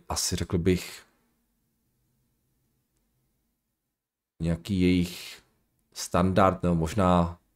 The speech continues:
trošku, trošku dražší než historicky. A, ale spíš ne, spíš jsou tam někde, kde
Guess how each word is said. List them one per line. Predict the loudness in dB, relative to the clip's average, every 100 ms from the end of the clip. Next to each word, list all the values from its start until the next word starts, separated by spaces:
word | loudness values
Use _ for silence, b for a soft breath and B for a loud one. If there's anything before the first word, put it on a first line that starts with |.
| _ _ _ _ _ _
trošku, | -10 -8 -4 -2 -4 -2
trošku | -2 0 2
dražší | 2 2 0 0 0
než | 0 -6 -12
historicky. | -12 -8 -6 -6 -4 -4 -4 b b b b
A, | 2
ale | 2 4 4 4
spíš | 6 0
ne, | 0 -2
spíš | 0 2
jsou | 4
tam | 4 4
někde, | 4 4 4
kde | 0